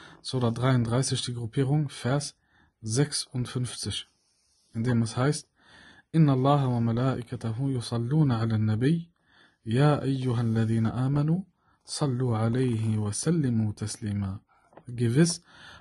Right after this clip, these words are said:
Allah und seine Engel sprechen den Segen über oder für den Propheten. O, die ihr glaubt,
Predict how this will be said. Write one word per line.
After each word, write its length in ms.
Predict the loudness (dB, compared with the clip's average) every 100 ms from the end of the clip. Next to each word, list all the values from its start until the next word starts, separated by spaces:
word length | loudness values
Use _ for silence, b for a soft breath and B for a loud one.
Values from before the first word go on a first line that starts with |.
| B
Allah 560 | -4 2 6 6 4 -2 _
und 120 | -4
seine 280 | -2 0 0
Engel 400 | 0 4 2 0 B B B
sprechen 680 | -14 -12 -4 0 2 0 0
den 180 | 2 2
Segen 640 | 4 4 4 4 0 -2 _ _ _
über 440 | 4 6 6 4
oder 180 | 2 -4
für 220 | -2 -2
den 200 | 0 0
Propheten. 680 | -2 -6 -6 -4 -4 -6 -8 -10 _ _ _ _
O, 160 | 6 6
die 160 | 6
ihr 120 | 2 0
glaubt, 540 | 0 0 0 -6